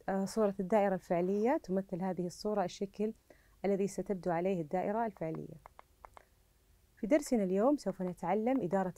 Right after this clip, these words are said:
النفايات الذكية، برمجة الأردوينو، أيضًا تحميل بروتوكول ستاندرد فيرماتا ومتغيرات الاتصال بوسيط ال إم كيو تي تي. إذن بعد أن تعلمنا أو قمنا بتوصيل دائرة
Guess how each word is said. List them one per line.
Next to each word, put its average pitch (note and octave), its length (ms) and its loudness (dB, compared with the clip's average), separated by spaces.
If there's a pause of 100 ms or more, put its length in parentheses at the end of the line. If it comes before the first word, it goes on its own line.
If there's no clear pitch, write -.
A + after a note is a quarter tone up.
النفايات E3+ 920 -4
الذكية، F3 420 -2
برمجة F3 460 0
الأردوينو، F3+ 580 0
أيضًا F3+ 240 -2
تحميل F#3 400 -4
بروتوكول G3 540 -2 (400)
ستاندرد F3+ 840 -2
فيرماتا G3 640 0
ومتغيرات F#3+ 960 0
الاتصال G3 680 -2 (360)
بوسيط G3 380 0
ال F3+ 140 -2
إم G#3 120 -2
كيو G3+ 260 -2
تي G3 220 -4
تي. - 360 -12 (1900)
إذن A#3 280 4
بعد G3+ 200 6
أن G3 220 2
تعلمنا G#3 520 2
أو F#3 100 0
قمنا G#3 320 2
بتوصيل F3+ 520 -2
دائرة F#3 320 4